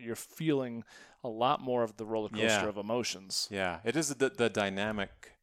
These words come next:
Speaker 2: roller coaster.
Speaker 1: Yeah,
Speaker 2: Like,
Speaker 1: we're a
Speaker 2: I've
Speaker 1: little bit more flatlined
Speaker 2: Yeah,
Speaker 1: before.
Speaker 2: right. Now the lows are lower and they're, they're tougher, but then the highs and the,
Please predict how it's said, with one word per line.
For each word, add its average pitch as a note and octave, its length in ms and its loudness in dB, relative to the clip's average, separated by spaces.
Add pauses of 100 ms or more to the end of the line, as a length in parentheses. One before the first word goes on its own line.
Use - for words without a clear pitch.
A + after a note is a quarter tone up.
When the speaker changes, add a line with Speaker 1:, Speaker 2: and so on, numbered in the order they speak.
(420)
Speaker 2:
roller A2 280 2
coaster. - 500 -10
Speaker 1:
Yeah, - 80 -2
Speaker 2:
Like, F2+ 100 2
Speaker 1:
we're A#2+ 60 0
a - 40 2
Speaker 2:
I've - 40 2
Speaker 1:
little A2+ 140 -4
bit A#2 40 -8
more A2 140 -2
flatlined G#2+ 600 -2
Speaker 2:
Yeah, G#2+ 180 4
Speaker 1:
before. G2+ 460 2
Speaker 2:
right. F#2+ 260 2
Now G#2+ 180 4
the G#2+ 120 2
lows A2 440 4
are B2+ 240 6
lower C3+ 400 6
and A#2 100 4
they're, A2+ 100 2
they're A2+ 200 2
tougher, F#2 480 0
but A2+ 180 0
then A#2+ 180 2
the F#2+ 100 -2
highs B2+ 640 0
and G2+ 240 -6
the, F#2 160 -4